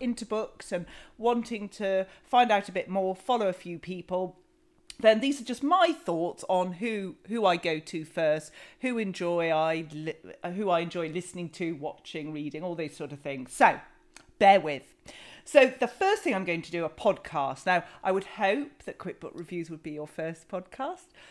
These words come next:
Uh, if not, why not? Tell me immediately. But no, there are so many podcasts to choose from. And while a lot of, um, crime podcasts are about true crime, there are others as well.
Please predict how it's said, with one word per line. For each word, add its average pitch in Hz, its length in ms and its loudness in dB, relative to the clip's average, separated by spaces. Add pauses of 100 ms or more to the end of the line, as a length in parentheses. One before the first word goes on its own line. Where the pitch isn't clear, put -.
(180)
Uh, 170 200 4
if 190 140 -8
not, 180 180 -2
why 175 200 0
not? 240 400 -6
Tell 180 140 -4
me 170 120 -8
immediately. 175 680 -2
But 220 140 -2
no, 165 300 4
there 220 240 8
are 208 260 6
so 220 500 6
many 170 240 -4
podcasts 151 600 -6
to - 80 -20
choose 160 300 -6
from. 147 340 -6 (760)
And 220 440 2 (160)
while 247 400 4
a 240 80 0
lot 277 480 4 (500)
of, 190 480 2 (140)
um, 175 240 -4 (100)
crime 233 420 0
podcasts 180 600 -4
are 170 140 -2
about 170 340 0
true 302 260 -4
crime, 147 600 -6 (640)
there 185 240 0
are 185 220 4
others 170 380 -4
as 170 140 -16
well. 123 340 -2